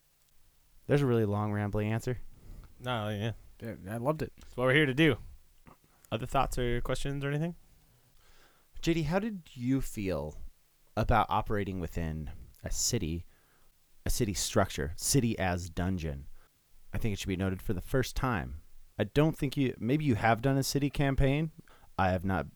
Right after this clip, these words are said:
Speaker 1: I don't think I've partaken in it. How did you feel that it was different and or similar to what you had done in, you know, your more traditional, you're going into a dungeon, you're going for a thing, what have you, and or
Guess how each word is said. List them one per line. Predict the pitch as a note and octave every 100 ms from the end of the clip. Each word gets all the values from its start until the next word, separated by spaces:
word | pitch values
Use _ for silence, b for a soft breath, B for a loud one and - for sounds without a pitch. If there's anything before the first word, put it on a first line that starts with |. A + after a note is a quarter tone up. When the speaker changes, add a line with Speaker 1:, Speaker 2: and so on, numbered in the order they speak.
| -
Speaker 1:
I |
don't | G2+ F#2
think | F#2+ D#2+
I've | F2
partaken | - D2+ - D2+ D2+
in | D2+ D#2
it. | D#2 - - B B
How | - C#3
did | D3
you | C#3+
feel | - A#2
that | G#2+
it | E2
was | F#2+ D#2+ b b b b - G#2+
different | D3+ D3+ F3 D#3+ - -
and | A#2 A#2
or | A#2 G#2 F#2+ F#2 - - _ -
similar | - - C3 B2 G#2 F2+ E2 D2+ - - _ _ _
to | C3
what | A2 G#2+ -
you | G#2+
had | F#2+
done | G2+ F#2+ F#2 F#2 -
in, | F#2+
you | F2+ F2+
know, | F2+
your | F2+
more | F2+ E2+
traditional, | - F#2+ F2+ - F#2 D#2+ E2 b b b b b -
you're | F#2
going | G2 F2+
into | F2 F2
a | F2
dungeon, | F2+ F2+ E2+
you're | E2 D#2
going | F2 F2
for | - D2+
a |
thing, | D2+ - F#2+ E2+ D#2+ - - _
what | - F2
have | - E2 E2
you, | F2 E2 -
and | F#2+ F2+
or | F2 E2